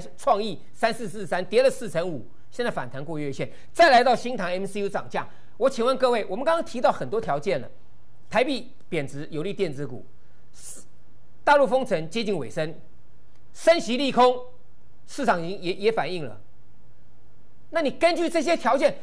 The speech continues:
你不做多，难道，难道你要做空吗？你做空也要等反弹到一定压力之后，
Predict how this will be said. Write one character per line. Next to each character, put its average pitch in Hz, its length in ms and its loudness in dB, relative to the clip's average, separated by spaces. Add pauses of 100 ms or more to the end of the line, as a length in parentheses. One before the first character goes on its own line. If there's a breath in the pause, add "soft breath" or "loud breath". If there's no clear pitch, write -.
你 220 160 0
不 269 100 2
做 294 200 6
多， 285 300 6
难 247 200 4
道， 269 400 4 (800 soft breath)
难 214 120 -2
道 285 60 0
你 233 80 2
要 180 80 2
做 214 140 0
空 208 180 0
吗？ 190 260 0 (800 soft breath)
你 277 140 0
做 349 260 6
空 339 200 6
也 254 80 4
要 269 80 8
等 269 180 4
反 190 340 2
弹 170 240 0 (100)
到 247 160 8
一 233 140 -4
定 240 240 -4
压 262 200 4
力 254 160 -2
之 - 180 0
后， 254 300 6